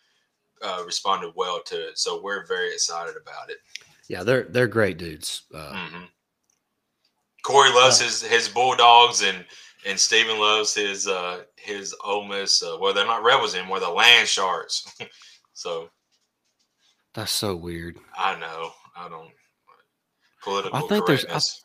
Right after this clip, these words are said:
Speaker 2: I think they're still the Rebels. I just don't think they can have the mascot of a Rebel.
Speaker 1: Yeah, I think you're right about that, which is weird. I don't know why.
Speaker 2: Anyway.
Speaker 1: Uh, yeah. <laughs> We could talk all day about that.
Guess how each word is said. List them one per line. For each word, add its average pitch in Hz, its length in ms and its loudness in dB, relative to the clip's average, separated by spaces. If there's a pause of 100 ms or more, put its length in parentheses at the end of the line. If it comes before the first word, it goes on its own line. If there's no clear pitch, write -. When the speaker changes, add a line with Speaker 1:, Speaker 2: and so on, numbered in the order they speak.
Speaker 2:
I 165 80 -4
think 214 340 -6
they're 131 120 0
still 143 280 0
the 110 100 0
Rebels. 104 380 0
I 113 100 0
just 123 160 -6
don't 120 140 -6
think 117 160 -4
they 104 80 -6
can 98 140 -6
have 104 160 -4
the 92 80 -6
mascot 95 680 -2
of 80 80 -14
a 87 60 -12
Rebel. 78 300 -12
Speaker 1:
Yeah, 101 220 0
I 95 60 2
think 113 240 -6
you're 82 120 -10
right 80 180 -8
about - 240 -14
that, 73 240 -12 (500)
which 92 160 -8
is 80 160 -12
weird. 80 300 -10 (260)
I 90 100 -8
don't 85 100 -8
know 82 120 -8
why. 78 320 -8 (1200)
Speaker 2:
Anyway. 87 380 -8 (260)
Speaker 1:
Uh, - 140 -8 (100)
yeah. 87 160 -2 (220)
<laughs> - 180 2 (720)
We 117 80 -2
could 107 120 -8
talk 87 200 2
all - 80 -2
day 95 180 -2
about 82 200 -8
that. 85 220 -6